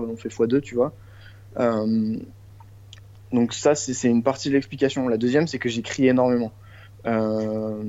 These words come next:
alors, enfin, j'essaye d'écrire énormément. Là, en janvier, je me fais un challenge, par exemple, où j'écris et je, je publie un article par jour pendant, euh, pendant trente et un jours. C'est quelque chose que j'avais fait, euh,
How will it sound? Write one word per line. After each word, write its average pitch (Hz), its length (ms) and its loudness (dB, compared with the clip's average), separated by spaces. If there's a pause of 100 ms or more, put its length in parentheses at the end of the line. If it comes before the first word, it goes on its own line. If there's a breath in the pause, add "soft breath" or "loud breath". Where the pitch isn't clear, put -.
(120)
alors, 110 140 2
enfin, 110 200 -2
j'essaye 127 400 2
d'écrire 131 280 -2
énormément. 117 520 0 (360 loud breath)
Là, 143 240 6
en 123 160 0
janvier, 131 320 0
je 143 60 -4
me 131 60 -4
fais 120 120 -6
un 113 100 -4
challenge, 127 300 0
par 120 100 2
exemple, 120 180 -4
où 113 60 -4
j'écris 127 440 2
et 120 60 6
je, 110 260 0
je 107 120 -6
publie 117 280 -2
un 113 100 2
article 113 280 -6
par 117 160 2
jour 165 240 2 (300)
pendant, 113 360 0
euh, 104 160 -2
pendant 110 200 0
trente 113 280 -6
et 110 40 0
un 107 100 0
jours. 131 240 -2
C'est - 100 -12
quelque 117 120 -2
chose 120 100 -8
que 120 140 -2
j'avais 110 220 4
fait, 123 240 4
euh, 110 240 2